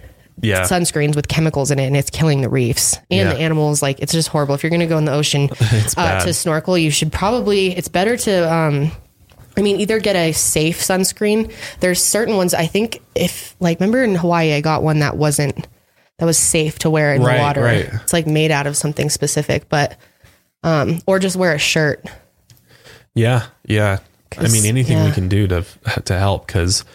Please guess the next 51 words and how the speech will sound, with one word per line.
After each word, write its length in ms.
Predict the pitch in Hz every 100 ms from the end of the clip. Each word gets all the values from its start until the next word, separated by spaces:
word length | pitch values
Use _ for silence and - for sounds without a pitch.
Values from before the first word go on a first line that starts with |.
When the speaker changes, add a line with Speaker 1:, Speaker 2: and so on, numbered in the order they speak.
| -
Speaker 2:
'Cause 140 | -
we're 80 | 202
Speaker 1:
if 80 | 220
Speaker 2:
the 60 |
Speaker 1:
the 60 | 220
Speaker 2:
guest. 200 | 196 254
Speaker 1:
corals 260 | 175 139 104
go, 260 | 98 95
then 120 | 98
Speaker 2:
Yeah. 140 | 95 208
Speaker 1:
the 80 | 185
fish 140 | -
go. 300 | - - - - _ -
Speaker 2:
Exactly. 680 | 156 175 247 277 131 60 -
Speaker 1:
And 140 | 107 110
then 100 | 127
it's 260 | 123 - -
a 80 |
wasteland 580 | 101 101 151 - - 190
Speaker 2:
And 0 | 214 220
then, 60 |
Speaker 1:
under 120 | 73
there. 80 | 175
Speaker 2:
yeah. 280 | 185 247 - - - - _
Speaker 1:
And 80 | 113
then 0 |
Speaker 2:
Dude, 100 | 123
Speaker 1:
it's 100 | 151
as 40 | 117
Speaker 2:
if 20 | 107
the 60 |
Speaker 1:
bad 160 | 110 -
as 160 | -
Speaker 2:
ocean 140 | 202 165
goes, 320 | 151 143 143
we're 180 | 165 190
all 180 | 247 226
done. 400 | 143 120 67 85
Like, 240 | 127 131 -
<laughs> 480 | 247 - - _ -
Speaker 1:
But 100 | 110
yeah, 100 | 107
let's, 300 | 117 - -
let's 280 | 123 143 -
listen 480 | 170 - 156 139 120
to, 380 | - 117 107 101
uh, 100 | 98
some 200 | - 98
strange 440 | - 113 123 110
sounds, 480 | - 127 95 92 -
huh? 220 | 110 127